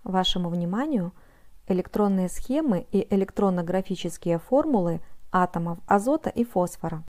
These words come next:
Мы видим, что на их внешнем электронном слое находится пять электронов,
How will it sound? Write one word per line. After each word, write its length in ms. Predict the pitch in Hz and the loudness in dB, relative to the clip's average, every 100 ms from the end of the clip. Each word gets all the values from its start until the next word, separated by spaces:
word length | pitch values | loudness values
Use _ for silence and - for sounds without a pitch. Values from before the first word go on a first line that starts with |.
| - - - | -16 -20 -6
Мы 140 | 190 185 | -2 0
видим, 380 | 269 262 185 - - | 0 2 0 -2 -12
что 280 | - - 180 | -8 -2 0
на 100 | 175 | 0
их 300 | - 214 - | -2 -4 0
внешнем 480 | 214 208 - 180 - | 0 0 -2 -4 -2
электронном 500 | 175 - 180 170 170 | -4 -2 -2 0 -4
слое 440 | - 240 285 311 - | -2 2 2 2 -2
находится 560 | 202 208 277 269 254 226 | -4 0 2 2 0 -4
пять 380 | - 202 202 220 | 0 0 2 -2
электронов, 560 | 226 - 175 165 156 | -4 -4 -4 -2 -4